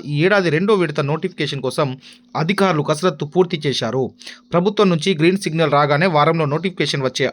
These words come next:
అవకాశం అయితే ఉంది అని అధికారులు చెప్తున్నారు. అయితే టీచర్లు టెట్ ఉత్తీర్ణ సాధించడం తప్పనిసరి అని ఇటీవల సుప్రీంకోర్టు ఇచ్చిన, తీర్పు ఇచ్చిన నేపథ్యంలో వారికి అవకాశం కల్పించేందుకు అర్హత నిబంధనల జీవోను సవరించామని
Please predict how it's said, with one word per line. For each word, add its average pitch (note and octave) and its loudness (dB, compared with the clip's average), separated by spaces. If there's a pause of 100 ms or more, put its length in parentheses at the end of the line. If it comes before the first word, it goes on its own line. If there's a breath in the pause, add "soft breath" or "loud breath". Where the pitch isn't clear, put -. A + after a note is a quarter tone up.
అవకాశం E3+ 0
అయితే C#3 -2 (300 loud breath)
ఉంది F#3 2
అని D3+ 2
అధికారులు D3+ -2
చెప్తున్నారు. A#2 -8
అయితే E3 -2
టీచర్లు G3 -2
టెట్ F#3+ 0
ఉత్తీర్ణ F3+ -2 (160)
సాధించడం F#3 0
తప్పనిసరి F3+ -2
అని D#3 -2
ఇటీవల E3+ 0
సుప్రీంకోర్టు E3 -6
ఇచ్చిన, D3 -10
తీర్పు D#3+ -4
ఇచ్చిన D#3+ -4 (1080 loud breath)
నేపథ్యంలో D3 0
వారికి E3+ 2 (100)
అవకాశం F3+ 0
కల్పించేందుకు C#3+ -4 (160)
అర్హత G3 2
నిబంధనల F#3+ 2
జీవోను F#3+ 0
సవరించామని F3 0